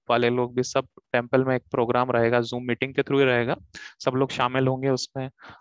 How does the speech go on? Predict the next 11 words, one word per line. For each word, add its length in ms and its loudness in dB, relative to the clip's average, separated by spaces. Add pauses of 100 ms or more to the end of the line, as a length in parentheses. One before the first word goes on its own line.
और 140 2
उसमें 200 -2
certificates 600 -2
के 120 -2
बारे 240 2
में 160 -2
डिटेल 320 2
दिया 120 4
जाएगा 240 2
कि 160 -4
कब, 280 -2